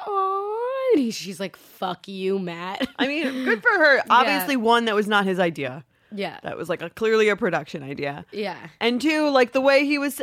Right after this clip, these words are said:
Speaker 2: like, I don't know. It's not, like, sounds like such a pity rose, but, like, I guess it's kinda nice in theory, but it's like, "I think you deserve to be here." Like, what does that even mean?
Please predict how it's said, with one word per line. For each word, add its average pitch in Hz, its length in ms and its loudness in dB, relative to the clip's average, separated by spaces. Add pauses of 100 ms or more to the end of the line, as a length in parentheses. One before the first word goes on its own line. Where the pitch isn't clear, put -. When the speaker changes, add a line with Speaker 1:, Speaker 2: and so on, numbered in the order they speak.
(120)
Speaker 2:
like, 277 180 -2
I 311 60 -2
don't 392 260 0
know. 202 180 4
It's 233 200 -6
not, 339 220 -6
like, 320 120 -10
sounds 370 300 -10
like 349 140 -10
such 359 160 -12
a 311 40 -10
pity 220 300 -6
rose, 165 300 0
but, - 80 -12
like, 180 100 0
I 202 60 0
guess 226 240 -6
it's 240 160 -12
kinda 196 240 -6
nice 180 240 -2
in 175 100 -8
theory, 170 300 -2
but 175 80 -2
it's 170 100 -8
like, 185 120 -4 (260)
"I 214 40 -16
think 247 220 -12
you 320 80 -6
deserve 190 460 -8
to 190 80 -12
be 170 140 -10
here." 160 120 -10
Like, 175 180 -10
what 165 100 -10
does 247 100 -10
that 415 100 -10
even 240 380 -4
mean? 185 240 -6